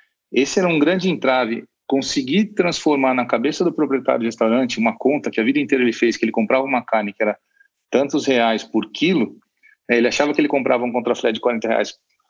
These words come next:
o quilo, e depois quando eu mostrava pra ele, ele não tava pagando quarenta, tava pagando, sei lá, sessenta às vezes, né? E aí o outro, a outra etapa era justamente mostrar pra ele,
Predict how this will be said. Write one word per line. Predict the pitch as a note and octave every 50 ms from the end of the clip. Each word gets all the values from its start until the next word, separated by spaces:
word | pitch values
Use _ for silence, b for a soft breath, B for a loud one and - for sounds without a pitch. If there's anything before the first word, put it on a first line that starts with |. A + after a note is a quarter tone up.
| b b b b
o | A2 -
quilo, | - - C3+ C3+ D3+ E3
e |
depois | D#3+ - - E3
quando | - - F3 E3
eu |
mostrava | E3 D#3 D#3 D3+ - D3 C#3+ C#3
pra | C3 - C3+ C3
ele, | C#3 D#3
ele | E3 E3+ E3+ E3
não | D#3+ F3+ F#3+
tava | F3+ F#3 F3+ F#3
pagando | F3+ F#3+ F3+ F#3 F#3+
quarenta, | F#3 - G#3 E3+ C#3+ C3+ B2+ A2+ - G2+
tava | G#2+ G#2+ A2
pagando, | - B2+ A2+ A#2 C3+
sei | C3+ - C#3+
lá, | B2+ A#2 G#2
sessenta | - - C3+ - - C#3+ C3+ B2+ A#2 A2 G#2+
às | G2 F#2+
vezes, | G2+ G2+ F#2+ F#2 F2+ - - - _ _ _ _ b b b b b _ _ -
né? | G#2 G2+ G#2 G#2 G#2+ - - _ _ _ -
E | B2 A#2+ A#2+
aí | A#2 A#2+ C3 D3+
o | D#3+ D3+
outro, | C#3+ D#3 F3+ F3+ - G3 F3 E3
a | D3 C3
outra | C3 D#3 D#3 E3+ E3+ D#3+
etapa | D#3 - - C3+ D3 F3+ F3+ - F#3
era | F3+ F3
justamente | D#3 E3+ - - G3 E3 C#3+ C#3 D3+ F3+ F3+ - F3+
mostrar | E3 E3 D3+ - - D3 D#3 F3
pra | F#3 - G3 D3+ C3
ele, | C#3+ E3+ G3 F#3+ D#3 A#2+ - -